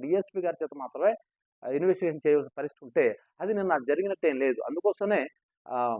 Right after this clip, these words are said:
మంగళగిరి న్యాయమూర్తి గారు ఆ డీఎస్పీ గారిని పిలిపించి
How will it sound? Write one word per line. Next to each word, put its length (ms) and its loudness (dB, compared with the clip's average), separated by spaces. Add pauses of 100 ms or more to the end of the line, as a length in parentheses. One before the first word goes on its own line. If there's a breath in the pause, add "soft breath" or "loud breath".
(300)
మంగళగిరి 460 4 (400)
న్యాయమూర్తి 420 0
గారు 220 6 (180)
ఆ 40 -4
డీఎస్పీ 380 -2
గారిని 220 -2
పిలిపించి 480 -4